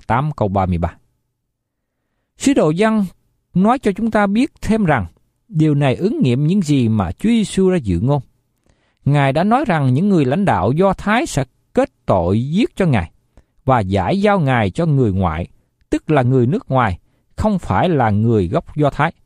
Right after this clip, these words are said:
Chúa Giêsu đã nói tiên tri về những điều ấy mấy tháng trước đó, và giờ đây lời này được ứng nghiệm. Chúa Giêsu bị giải đến quan tổng đốc xét xử. Ông là người La Mã, là đại diện cho dân ngoại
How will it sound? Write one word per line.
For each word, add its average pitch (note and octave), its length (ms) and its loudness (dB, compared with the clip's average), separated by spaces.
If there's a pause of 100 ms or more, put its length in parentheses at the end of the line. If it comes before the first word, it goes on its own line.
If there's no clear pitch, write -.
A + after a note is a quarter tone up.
(800)
Chúa C4 60 2
Giêsu A#3 340 0
đã E3+ 160 2
nói G#3+ 420 0
tiên G#3 220 0
tri A3 220 0
về C3+ 160 2
những F3 180 -2
điều C3+ 140 2
ấy B2 200 0
mấy G#3+ 260 0
tháng A#3+ 280 -2
trước - 180 -4
đó, G#3+ 280 0 (180)
và A#2+ 100 0
giờ A2 260 2
đây E3 360 0 (160)
lời A#2+ 260 2
này A2+ 260 0
được F2 160 -8
ứng G#3+ 180 0
nghiệm. E2+ 160 0 (800)
Chúa A#3+ 60 2
Giêsu G#3+ 360 0
bị A#2+ 200 0
giải G2 300 0
đến G#3+ 200 -4
quan F#3 300 0 (100)
tổng D3 300 0
đốc B3 240 -2
xét - 220 -4
xử. C#3 260 0 (560)
Ông F#3+ 200 0
là C#3 120 2
người A#2 240 2
La D#3+ 180 2
Mã, A2 300 -2 (320)
là A2+ 180 0
đại G#2+ 300 2
diện A2+ 280 2
cho G3 100 -4
dân F#3+ 200 0
ngoại G2 320 0